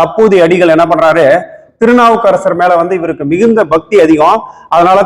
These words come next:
திருநாவுக்கு அரசரை கூப்பிடுறாரு. திருநாவுக்கரசர் வந்திருக்கிறாரு அவருடைய பந்தலுக்கு. திருநாவுக்கரசர் அவரை அந்த ஆசனத்தில் அதை அமர வைத்து பூசணிகள் செய்யறாரு, அதாவது வழிபடுறாரு.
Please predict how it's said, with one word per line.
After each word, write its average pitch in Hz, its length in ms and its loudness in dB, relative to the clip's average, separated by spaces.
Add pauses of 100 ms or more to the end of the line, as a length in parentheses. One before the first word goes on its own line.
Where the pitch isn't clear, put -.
(100)
திருநாவுக்கு 240 580 0
அரசரை 170 440 0 (340)
கூப்பிடுறாரு. 175 500 0 (240)
திருநாவுக்கரசர் 190 600 -2
வந்திருக்கிறாரு 196 480 0
அவருடைய 151 260 -2
பந்தலுக்கு. 160 400 -2 (540)
திருநாவுக்கரசர் 185 1300 0 (240)
அவரை 185 280 0 (300)
அந்த 160 120 -4 (120)
ஆசனத்தில் 180 600 -2 (480)
அதை 165 200 0
அமர 202 160 0 (100)
வைத்து 165 340 -2 (540)
பூசணிகள் 202 520 0
செய்யறாரு, 156 440 2 (200)
அதாவது 180 280 2
வழிபடுறாரு. 165 680 0